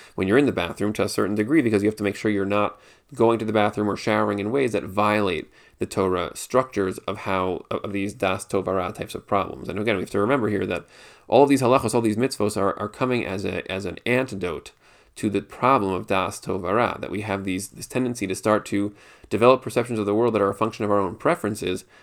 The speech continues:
as opposed to actually seeing the world as it is, seeing our body as it is, and sort of de-, and, and using the Torah and halachos to actually develop perceptions that are more accurately aligned with the reality within which we live.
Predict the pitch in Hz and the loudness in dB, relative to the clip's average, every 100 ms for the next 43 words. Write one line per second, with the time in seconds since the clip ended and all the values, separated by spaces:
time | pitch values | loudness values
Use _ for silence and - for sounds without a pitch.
0 | - 98 101 117 113 - 101 92 - 101 | -8 -6 0 2 0 0 2 2 0 -2
1 | 104 - 123 117 101 101 101 - 98 104 | -2 -2 0 2 2 2 2 2 0 2
2 | 107 - 107 107 95 104 104 110 104 - | 0 0 0 0 2 2 2 4 2 0
3 | 95 95 76 - 98 95 - - - - | -2 -2 -4 -4 -2 -2 -8 -20 -20 -10
4 | 104 101 104 98 104 104 113 107 - 113 | -8 -4 -2 0 0 0 0 0 2 4
5 | 104 104 101 104 98 110 101 104 - 101 | 4 2 -2 0 0 0 0 -4 -2 -4
6 | 98 - 95 92 - - - - 101 104 | -4 -4 -4 -4 -8 -18 -14 -4 2 4
7 | 104 107 - 98 98 95 90 90 - - | 2 -2 -2 -2 -2 -4 -4 -4 -4 -8
8 | - 101 98 101 95 98 - 95 87 95 | -10 -2 0 0 0 -2 -2 -2 -2 -4
9 | - 98 107 101 90 104 92 - _ - | -4 -2 0 0 -4 -6 -8 -10 _ -20
10 | - 98 95 98 101 104 95 104 98 90 | -6 -2 2 2 4 2 0 -2 -4 -6
11 | - - 101 87 | -6 -6 -2 -2